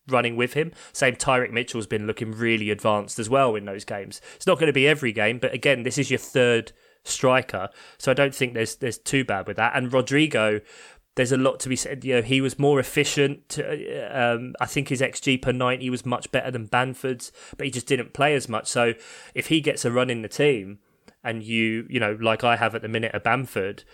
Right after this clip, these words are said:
I'm quite high on Leeds and positive about Leeds. Like, I would probably not have any problem just ditching him, dropping to Rodrigo and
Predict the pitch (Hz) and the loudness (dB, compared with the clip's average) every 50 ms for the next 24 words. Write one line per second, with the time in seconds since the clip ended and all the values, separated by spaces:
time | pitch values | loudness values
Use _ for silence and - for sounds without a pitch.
0 | - _ _ - 123 113 - 135 127 113 110 117 - - 143 - 139 127 123 120 | -20 _ _ -4 -4 0 2 2 2 2 2 -2 -6 -8 -2 2 4 4 4 4
1 | 117 110 113 120 131 127 117 107 110 101 - 127 123 131 123 101 101 95 98 98 | 4 2 2 2 2 2 0 -2 -4 0 0 2 2 2 -2 -6 -6 -4 -4 -4
2 | 101 - 104 104 98 - 107 101 - - 117 127 123 120 107 - _ _ _ _ | -4 -4 -4 -4 -4 -4 -6 -4 0 2 2 2 2 0 -2 -6 _ _ _ _
3 | _ - - 127 117 117 110 107 113 113 110 107 110 104 104 - - 110 104 107 | _ 0 0 2 2 2 0 0 0 0 0 -2 -2 -2 -2 -2 -2 -2 0 -2
4 | 101 98 - 107 - - - _ _ _ _ _ _ - 120 113 - - 120 107 | -4 -4 -4 -4 -4 -6 -8 _ _ _ _ _ _ -2 -2 0 0 2 2 2
5 | 107 110 104 117 104 - 120 107 - 107 107 104 - 120 113 113 104 113 104 104 | 2 2 0 -2 -2 -2 -4 -4 -4 -4 -4 -4 -2 -2 -2 0 0 0 -2 -2
6 | 104 104 101 104 104 104 | -2 -4 -6 -8 -10 -14